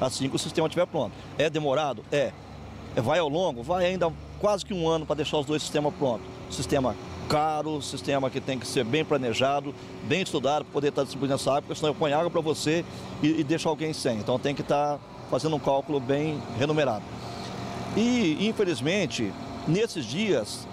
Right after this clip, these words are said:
além do, da gente já ter um problema que no período seco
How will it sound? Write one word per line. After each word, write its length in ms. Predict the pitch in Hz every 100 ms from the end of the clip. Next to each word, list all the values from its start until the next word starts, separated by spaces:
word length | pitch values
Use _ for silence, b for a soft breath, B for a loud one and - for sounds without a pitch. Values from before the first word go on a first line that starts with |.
| -
além 460 | 160 170 202 254 262
do, 160 | 240
da 200 | - 170
gente 300 | 165 185 -
já 140 | 156 151
ter 160 | 170
um 80 | 196
problema 420 | 208 151 151 175
que 260 | 185 190 196 -
no 80 |
período 400 | 165 160 165 165
seco 600 | 156 - 165 185 - 190